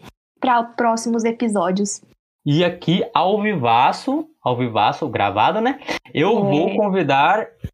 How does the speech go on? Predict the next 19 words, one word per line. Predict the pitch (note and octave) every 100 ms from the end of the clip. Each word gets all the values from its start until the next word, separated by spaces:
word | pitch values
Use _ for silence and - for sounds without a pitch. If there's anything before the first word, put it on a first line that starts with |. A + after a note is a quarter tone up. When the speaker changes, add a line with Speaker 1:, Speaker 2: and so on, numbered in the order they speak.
| _ -
Speaker 2:
a | G3+ B3+ -
Ana | E3+ F3+
Lu | D#3 F#3
para | E3
próximos | D#3 D#3 D3+
episódios. | D3 C3+ F3 F#3
Topa | - D3 B3 C#4+ C4+ - -
continuar | C3+ - C#3 C#3
esse |
Speaker 1:
Bora! | B3+ A#3 B3 A3+
Speaker 2:
tema | A3
ou |
não? | D#3 F3+ A3 _ _ -
Aí. | - B3+
Speaker 1:
Nossa, | B3 D#4
eu | A#3+
adoro | C4 C4 A#3+ A#3
esse | A3+ G#3
tema. | G3 F#3 G3